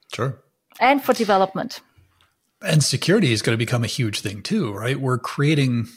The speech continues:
Speaker 1: so much new data at the edge. It's distributed all over the place. We're trying to move it around back and forth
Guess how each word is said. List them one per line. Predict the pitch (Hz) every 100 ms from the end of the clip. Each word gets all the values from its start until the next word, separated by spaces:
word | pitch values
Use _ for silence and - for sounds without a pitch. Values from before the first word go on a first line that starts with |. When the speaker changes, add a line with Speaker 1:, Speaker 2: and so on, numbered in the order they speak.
| _
Speaker 1:
so | - - - - 123 131 139 127
much | 120 131 -
new | 131 120
data | 113 131 123 113 117
at | 113
the | 120
edge. | 113 120 107 113
It's | 107
distributed | - 110 - 135 131 117
all | 113 113
over | 131 135
the | 123
place. | - 113 113 -
We're | 120
trying | - 135 123 123 113
to | 135
move | 117 127 127 131 123
it | 123
around | 110 117 117 117 117
back | 123 117
and | 123
forth | - 131 117 107 -